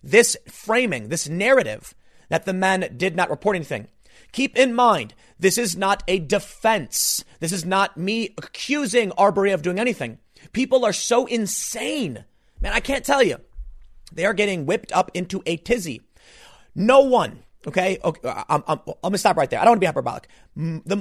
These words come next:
overwhelming majority of people do not believe that Ahmaud Arbery deserved to lose his life in this conflict. It is a very complicated, nuanced situation. These men, I think we can break this down based on the evidence,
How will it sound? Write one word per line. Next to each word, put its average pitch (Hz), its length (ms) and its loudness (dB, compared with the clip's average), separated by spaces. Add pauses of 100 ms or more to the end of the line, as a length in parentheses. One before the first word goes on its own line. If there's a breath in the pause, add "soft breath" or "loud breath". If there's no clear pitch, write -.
overwhelming 220 540 4
majority 160 320 0
of 151 80 -4
people 139 220 -6
do 135 120 -6
not 202 260 -2
believe 175 280 -2
that 147 140 -4
Ahmaud 151 340 0
Arbery 131 300 -2
deserved 131 460 -4
to 135 100 -10
lose 127 300 -4
his 123 180 -10
life 113 260 -6
in 113 160 -10
this 117 140 -10
conflict. 160 580 -6 (340)
It 170 120 0
is 180 120 0
a 170 100 -2
very 147 460 -2
complicated, 131 640 -10 (160)
nuanced 127 600 -8
situation. 131 680 -12 (880 soft breath)
These 214 300 0
men, 196 320 2
I 165 80 2
think 214 180 -2
we 208 80 -6
can 180 140 -2
break 180 200 0
this 180 140 -4
down 165 160 0
based 156 140 -4
on 151 60 -12
the 170 40 -4
evidence, 180 340 -4